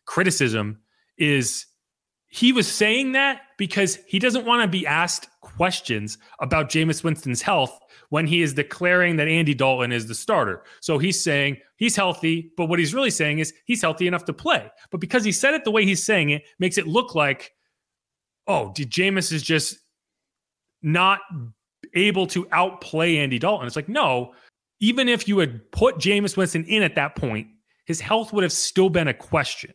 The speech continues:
And every time he took a hit in the pocket, you'd be like, "Uh-uh." You know, he won't be as mobile because he's dealing with the foot thing. So you just, you made Jameis look bad for no reason. And that's, like, if, again, like, my biggest criticism of Dennis Allen is he just doesn't understand.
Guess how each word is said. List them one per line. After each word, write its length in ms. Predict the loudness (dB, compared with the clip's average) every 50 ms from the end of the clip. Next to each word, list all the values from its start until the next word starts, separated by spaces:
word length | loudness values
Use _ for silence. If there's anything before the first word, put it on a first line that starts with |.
| _ _ _ _ _ _ _ _ _ _ _ _ -4
And 120 | -2 0
every 160 | 0 0 0
time 160 | 0 0 0
he 80 | 0 0
took 160 | 0 -2 -4
a 20 | -2
hit 160 | -2 -2 -2
in 60 | -2
the 80 | -4 -2
pocket, 380 | 2 2 2 2 0 -2 -6
you'd 80 | -8 -6
be 80 | -4
like, 100 | -4 -2
"Uh-uh." 240 | -2 -4 -4 -6 -12 -14 _ _ _ _ _ _ _ _ _ _ _ _ _ _
You 100 | -2 0
know, 280 | 2 2 0 -2 -4 -12 _ _ _ _
he 100 | -4 0
won't 200 | 0 0 0 2
be 100 | 2 2
as 120 | 2 2
mobile 560 | 2 4 4 4 4 2 0 -2 -4 -6 -6 _
because 240 | -6 -2 -2 -2 -2
he's 100 | -2 -2
dealing 280 | -2 0 0 0 0 -2
with 100 | -2 -4
the 60 | -6
foot 300 | -6 -4 -4 -4 -4 -4
thing. 180 | -8 -8 -8 -10 _ _ _ _ _ _ _ _ -4
So 120 | -2 0
you 160 | 0 0 0
just, 240 | -2 -2 -4 -4 -4
you 120 | -4 -4 0
made 320 | 0 2 2 2 0 0
Jameis 340 | 0 2 2 2 0 0 0
look 180 | 0 -2 0
bad 180 | 0 -2 -2 -2
for 120 | -2 0
no 180 | 2 2 2 2
reason. 500 | 0 0 -2 -2 -2 -4 -6 -12 -20 -20 _ _ _ -4
And 160 | -2 0 0
that's, 400 | 0 0 0 -2 -6 -8 -10 -6 -2
like, 240 | -2 -2 -2 -4 -8 -20 -20 _ _ _ _ _ _ -4
if, 180 | -4 -4 -4 -4 -4
again, 360 | -2 0 0 2 2 2 0
like, 200 | 0 -2 -2 -2
my 180 | -2 0 0 0
biggest 380 | 0 0 0 0 0 -2 -2 0
criticism 400 | 0 0 0 0 -2 -2 -2 -2
of 80 | -2
Dennis 240 | -2 -2 -2 -2 -2
Allen 340 | -2 -2 -2 -2 -2 -2 -2
is 140 | -4 -6 -6
he 80 | -6
just 180 | -6 -6 -4 -4
doesn't 200 | -4 -4 -2 -2
understand. 840 | -2 -2 -2 -2 -4 -4 -2 -2 0 0 0 0 -2 -4 -8 -12